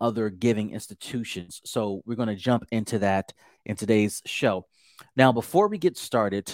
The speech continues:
uh, we would like to invite you to visit us at D R William P Clark dot com. Again, our website is D R William P Clark dot com. This is the website we've created, easy access website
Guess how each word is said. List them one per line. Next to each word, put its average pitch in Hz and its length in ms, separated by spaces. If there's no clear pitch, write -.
uh, 101 320
we 120 520
would 113 200
like 123 360
to 135 140
invite 107 460
you 113 220
to 110 120
visit 117 360
us - 360
at 117 220
D 127 60
R 135 180
William 131 320
P 135 220
Clark 120 340
dot - 240
com. 120 640
Again, 113 480
our 113 180
website 120 440
is 95 160
D - 80
R 113 180
William 110 300
P 123 100
Clark 104 260
dot 101 140
com. 107 380
This 110 180
is 113 80
the 104 100
website 104 480
we've 104 240
created, 131 560
easy 156 300
access 135 480
website 110 540